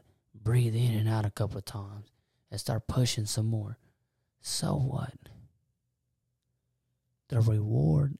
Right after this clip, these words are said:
is gonna be the same. We both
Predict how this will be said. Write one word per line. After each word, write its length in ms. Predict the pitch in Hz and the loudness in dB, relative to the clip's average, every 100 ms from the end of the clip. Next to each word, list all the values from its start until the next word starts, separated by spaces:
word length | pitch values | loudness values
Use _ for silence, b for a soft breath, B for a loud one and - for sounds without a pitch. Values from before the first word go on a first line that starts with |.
| - | -6
is 160 | 110 113 | -2 0
gonna 220 | 110 107 | -2 -2
be 100 | 107 | -4
the 120 | 113 | -6
same. 340 | - 127 113 - - _ _ _ _ _ _ _ _ _ _ _ _ _ - | -8 -8 -10 -14 -20 _ _ _ _ _ _ _ _ _ _ _ _ _ -8
We 160 | 101 110 | -8 -4
both 360 | - 107 110 | 2 4 4